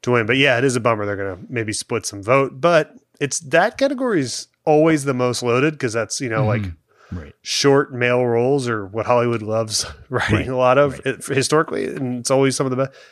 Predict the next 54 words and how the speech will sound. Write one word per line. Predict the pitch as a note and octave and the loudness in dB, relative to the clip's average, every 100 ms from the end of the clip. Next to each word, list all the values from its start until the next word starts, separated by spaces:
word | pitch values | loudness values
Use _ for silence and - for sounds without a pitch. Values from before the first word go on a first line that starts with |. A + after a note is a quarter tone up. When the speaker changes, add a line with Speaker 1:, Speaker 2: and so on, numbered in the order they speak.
| _ - | _ -4
Speaker 1:
And | B2+ | 2
this | F#3+ C#4 | 2 2
is | C4+ | -2
a | |
pretty | E3+ G3+ G3+ | -2 -2 -2
weak | F#3 E3+ F3+ G#3 - | -6 -6 -6 -6 0
one | G#3+ D#3+ C3 | 2 4 2
by | A#2+ B2+ | 2 2
comparison, | B2 - - D3+ D#3+ E3 - G2 | 2 -4 -6 -4 -2 -2 -4 -10
I | F#2+ | -10
would | F#2+ - | -8 -8
say. | F2+ | -8
Speaker 2:
Yeah. | F2+ - | -10 -10
Speaker 1:
I | - | -2
mean, | C#3 | 2
they're | C3+ D#3+ | 4 4
both | F3 - | 4 2
great, | G#2+ G2+ G2 - | 0 0 -4 -6
but, | G#2 F#2 _ _ _ | -6 -6 _ _ _
like, | - | -2
Speaker 2:
I | F#3 | 2
Speaker 1:
Sacha | G3 | 2
Speaker 2:
think | G3+ | 4
Speaker 1:
Baron | F#3+ | 2
Cohen's | E3 F3 F3 E3 C#3+ | 4 4 2 0 -4
meh, | C3 C#3 D#3+ C3+ | -2 0 0 0
I, | B2 | -2
b-, | B2 A2+ G#2 A#2+ | -4 -16 -8 -4
again, | A#2 A#2+ C3 | -2 0 2
better | C3 C3 | 4 2
in | A#2 | 2
Borat, | A2 B2 C3 C3 - _ _ _ _ - _ - | 0 2 2 0 -2 _ _ _ _ -20 _ -4
and, | G#2+ A2 G#2+ G#2+ | 0 0 -2 -2
uh, | A2 G#2+ G#2+ G#2+ G#2+ A2 - | 0 2 0 0 -2 -6 -4
Leslie | D3 D#3 C#3+ | -2 2 4
Odom's | C#3+ C#3 | 4 0
good, | G#2+ A#2+ A#2+ B2+ D#3 - _ _ _ - | -2 0 2 2 0 -6 _ _ _ -4
but | B2+ B2 | 2 4
I | C3 | 4
don't | C#3+ | 4
know | B2 | 2
if | A2 | 2
that's | B2 A2+ | 0 0
a | A2 | -4
supporting, | A2+ A#2+ A#2 A2+ | -4 -4 -4 -4
you | A#2 | -4
know, | G#2+ G2 - | -2 -4 -4
in | A#2+ | -4
a, | A#2 A#2+ C3+ | -4 -4 0
in | |
a | B2 G#2+ | 2 2
super | - E3 C#3+ A2 | 2 2 2 2
loaded | A2+ A#2+ G2+ | 4 2 0
year, | G2 F#2+ F#2 | -4 -4 -6